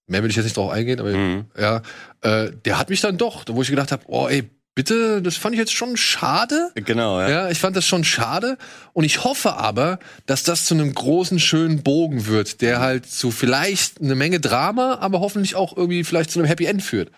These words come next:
Speaker 2: Ja.
Speaker 1: Ja, das fänd ich geil. Das fänd ich halt wirklich cool. Man kann auch gebrochene Figuren wieder lieb haben, so.
Speaker 2: Mhm.
Speaker 1: Und ich hoffe, ich fand ihn nämlich schon mit einem der spannendsten Charakteren, äh,
Speaker 2: Auf jeden
Speaker 1: Charaktere
Speaker 2: Fall.
Speaker 1: in der, innerhalb der Gruppe. Und ich hoffe, dass er da nicht fallen gelassen wird. Dass er nicht einfach nur zum, weiß ich nicht,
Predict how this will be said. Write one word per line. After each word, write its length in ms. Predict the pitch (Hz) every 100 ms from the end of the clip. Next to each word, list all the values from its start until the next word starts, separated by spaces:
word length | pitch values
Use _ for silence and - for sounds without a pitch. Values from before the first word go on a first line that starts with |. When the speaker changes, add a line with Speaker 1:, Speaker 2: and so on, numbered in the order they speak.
| -
Speaker 2:
Ja. 260 | 98 87 -
Speaker 1:
Ja, 180 | 120 139
das 160 | 147 175
fänd 140 | 220
ich 120 | 202
geil. 320 | - 151 151 98
Das 120 | 107
fänd 140 | 170 175
ich 60 |
halt 120 | 160 139
wirklich 280 | 147 143 - 151
cool. 220 | 143 101 - - -
Man 180 | 120 120
kann 260 | 151 190
auch 220 | - 165 160
gebrochene 480 | 131 120 156 165
Figuren 540 | 160 147 127 143 147 127
wieder 380 | 131 131 127 -
lieb 280 | 147 151 160
haben, 360 | 104 92 - 98
so. 120 | 104
Speaker 2:
Mhm. 200 | 107 104
Speaker 1:
Und 80 | 113
ich 120 | -
hoffe, 380 | 180 190 190 185 - - - -
ich 100 | -
fand 160 | - 269
ihn 60 |
nämlich 180 | 226 185
schon 140 | 196
mit 140 | 196 214
einem 140 | 165
der 80 | 165
spannendsten 440 | - 165 170 160
Charakteren, 600 | 143 127 117 123 135 156 -
äh, 60 | 147
Speaker 2:
Auf 60 | 131
jeden 120 | 95
Speaker 1:
Charaktere 420 | 123 120 139 139
Speaker 2:
Fall. 80 | 139
Speaker 1:
in 60 | 131
der, 240 | 123 -
innerhalb 220 | 135 131
der 100 | 131
Gruppe. 300 | 113 127 160 - - -
Und 120 | - 131
ich 160 | -
hoffe, 460 | 151 180 180 175 165
dass 220 | 143 139
er 220 | - 147 156
da 140 | 147
nicht 160 | 143 -
fallen 280 | 139 139
gelassen 360 | 131 113 101 101
wird. 220 | 92 -
Dass 120 | 110
er 160 | - 135
nicht 180 | 131 127
einfach 240 | 123 123
nur 360 | 120 120 120 117
zum, 440 | - 117 113 110
weiß 160 | 110 110
ich 40 |
nicht, 240 | 107 101